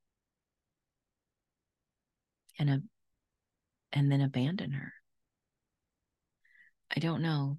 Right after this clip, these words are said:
and I'll never know. And the conversations that we had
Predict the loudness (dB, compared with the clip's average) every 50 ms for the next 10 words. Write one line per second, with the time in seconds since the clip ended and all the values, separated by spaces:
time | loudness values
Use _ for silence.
0 | _ _ _ 0 0 2 2 2 0 0 0 0 -2 -2 -2 -2 -2 -2 -4 -4
1 | -6 -10 _ _ _ _ _ _ -2 0 0 2 2 0 0 -2 -2 -2 -2 -2
2 | -2 -2 -2 -2 -2 0 -2 -4 -2 -2 -2 -2 -2 -2 -2 -2 -2 -2 -4 -4
3 | -2 -2 -4 -2 -2 0 0 0 0 -2 -4